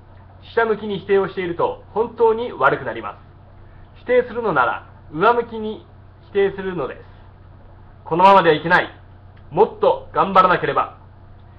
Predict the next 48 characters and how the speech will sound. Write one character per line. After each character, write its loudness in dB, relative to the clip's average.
今 4
の 2
ま 6
ま 4
で 6
は 6
不 -8
十 -4
分 0
だ。 -4
改 2
善 2
方 2
法 2
が 2
あ 8
る 4
は -2
ず -16
だ。 -8
も 4
っ 0
と -2
向 2
上 2
す -8
る -8
た 2
め -2
に -14
今 2
の -2
自 -14
分 -6
を -4
否 -14
定 -2
す -14
る -6
の -12
で -16
す。 -20
こ 2
れ 4
が 0
変 0
化 -6
で -14